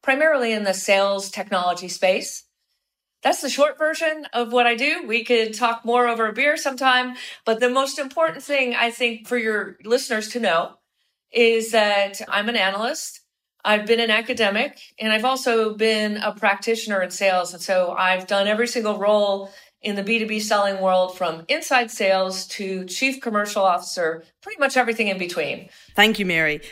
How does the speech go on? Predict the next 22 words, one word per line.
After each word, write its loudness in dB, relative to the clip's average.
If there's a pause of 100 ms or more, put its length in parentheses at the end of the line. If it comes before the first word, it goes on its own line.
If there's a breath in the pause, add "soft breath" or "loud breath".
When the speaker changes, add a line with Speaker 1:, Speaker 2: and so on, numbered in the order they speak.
(100)
Speaker 2:
So 4
before 2
we 2
get 0
into, 0
you 0
know, 0
the -6
current -4
state -4
of -8
things, -4
I 2
want 2
to 2
rewind 0
your 2
memory 0
back -6
<laughs> 4
pre-coronavirus 0
pandemic. -2